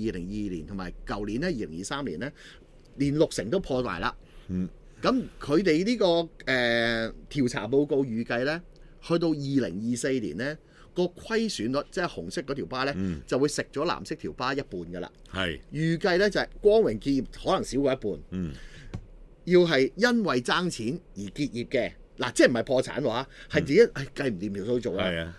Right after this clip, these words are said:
Speaker 2: 係啊。
Speaker 1: 會係超過五十percent創歷史高位。
Speaker 2: 嗯。
Speaker 1: 噉即係從呢幾個嘅佢哋呢個東京商貿公咩嗰呢間噉嘅
Speaker 2: 嗯。
Speaker 1: 調查呢，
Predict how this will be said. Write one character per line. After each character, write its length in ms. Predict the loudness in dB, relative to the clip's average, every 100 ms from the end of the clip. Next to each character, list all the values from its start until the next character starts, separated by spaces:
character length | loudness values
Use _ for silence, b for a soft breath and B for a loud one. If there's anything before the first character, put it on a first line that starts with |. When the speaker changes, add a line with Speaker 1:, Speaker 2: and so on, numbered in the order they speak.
| -6
Speaker 2:
係 220 | -6 -6
啊。 60 | -8 -20 -20 -20 -12 -6
Speaker 1:
會 120 | -4
係 80 | -4
超 160 | -4 -4
過 120 | -4
五 120 | -6
十 100 | -12
percent 400 | -10 -8 -8 -10 -12 -16
創 200 | -12 -12
歷 40 | -12
史 120 | -12 -10
高 120 | -8
位。 260 | -8 -12 -6
Speaker 2:
嗯。 160 | -6 -6 B 0
Speaker 1:
噉 120 | 0
即 80 | 2
係 80 | 0
從 220 | -2 -4
呢 180 | -2 -2
幾 320 | 0 0 0
個 140 | 0 0 2 0 0 -4 -4
嘅 360 | -2 0 -2 -4 -14 -20 -20 -20 -20 -6
佢 180 | -2
哋 240 | 2 2 2
呢 60 | 2
個 80 | 0
東 340 | -2 -2 -2
京 260 | -2 -2 -2
商 400 | -2 -4 -4 -4
貿 400 | -4 -4 -6 -2
公 180 | 0 0
咩 720 | -2 -4 -2 0 2 2 2
嗰 100 | 0
呢 120 | 0
間 180 | -2 -2
噉 160 | -2 -2
嘅 180 | -2 -2
Speaker 2:
嗯。 200 | -6 -6 0 0 0 -4 -6
Speaker 1:
調 160 | -6
查 200 | -4 -4
呢， 180 | -4